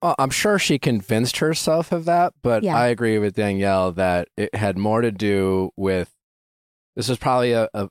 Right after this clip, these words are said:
Speaker 1: a parent that, like, laminated the schedule for the birthday party,
Speaker 2: Right.
Speaker 1: had it all planned out. There's a lot of great party planners out there,
Speaker 2: Mm-hmm.
Speaker 1: and party planners are very specific.
Speaker 2: Yep.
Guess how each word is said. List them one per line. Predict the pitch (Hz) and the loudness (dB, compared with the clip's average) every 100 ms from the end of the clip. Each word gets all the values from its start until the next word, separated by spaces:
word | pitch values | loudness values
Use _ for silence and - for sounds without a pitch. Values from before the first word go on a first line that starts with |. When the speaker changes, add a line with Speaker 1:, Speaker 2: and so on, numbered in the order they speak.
| - | -10
Speaker 1:
a | 107 | -10
parent | - 120 110 110 | -4 -2 0 0
that, | 95 98 | -2 -2
like, | 101 - _ _ _ _ - | -4 -6 _ _ _ _ -8
laminated | 101 107 113 120 120 113 | -4 0 0 0 0 0
the | 113 | -2
schedule | - - 104 95 104 101 | -2 0 0 2 0 0
for | - | -2
the | 104 | -2
birthday | 95 95 92 98 | 0 0 0 -2
party, | - 95 95 95 | 0 0 2 0
Speaker 2:
Right. | 95 | -2
Speaker 1:
had | 101 101 | -2 -4
it | 104 | -2
all | 95 101 113 | 0 2 0
planned | - 117 110 110 | 0 0 2 2
out. | 101 92 90 92 98 _ _ _ | 2 2 2 2 -2 _ _ _
There's | 147 | -2
a | 170 | 0
lot | 156 160 | 2 2
of | 160 135 _ - | 2 -4 _ -4
great | 131 127 - | 0 0 -2
party | - 113 107 | -2 0 -2
planners | - 104 101 101 | -2 0 0 2
out | 101 104 | 0 2
there, | 107 113 160 | 2 2 0
Speaker 2:
Mm-hmm. | 233 160 151 208 - | -4 -2 -2 -4 -4
Speaker 1:
and | 117 110 107 101 - _ | -2 0 0 -4 -10 _
party | - 120 120 | -2 0 0
planners | - 127 120 117 107 - | 0 0 2 2 0 -2
are | 110 113 | -2 0
very | 107 110 127 | 0 0 0
specific. | - - 131 151 214 - - _ | -2 -6 -4 -4 -4 -6 -14 _
Speaker 2:
Yep. | 226 269 | -8 -8